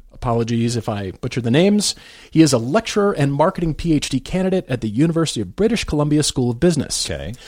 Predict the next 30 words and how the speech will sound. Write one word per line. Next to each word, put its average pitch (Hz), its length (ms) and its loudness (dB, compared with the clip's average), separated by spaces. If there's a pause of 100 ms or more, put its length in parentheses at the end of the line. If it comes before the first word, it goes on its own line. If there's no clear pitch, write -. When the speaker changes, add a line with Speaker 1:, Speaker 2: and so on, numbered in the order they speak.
(180)
Speaker 1:
Quoting 254 300 4
directly 180 500 0
from 190 220 -2
Dagny's 147 420 0
article, 143 520 -2 (1120)
Siddhanth 190 640 2 (120)
and 123 160 0
his 214 160 0
colleagues 104 480 -6
at 131 100 0
the 120 80 -8
University 117 460 -2
of 113 60 -6
British 135 280 -2
Columbia 160 400 2
conducted 156 440 -2
a 147 40 0
series 247 320 -2
of 180 100 -6
studies 180 500 -2 (100)
exploring 202 600 -2
the 170 180 -2
impact 170 360 -2
of 113 120 -2
labeling 131 760 -2 (100)
visually 190 600 0
atypical 165 760 -4
produce - 640 -2 (320)
as 117 200 -2 (120)
ugly. 131 400 -2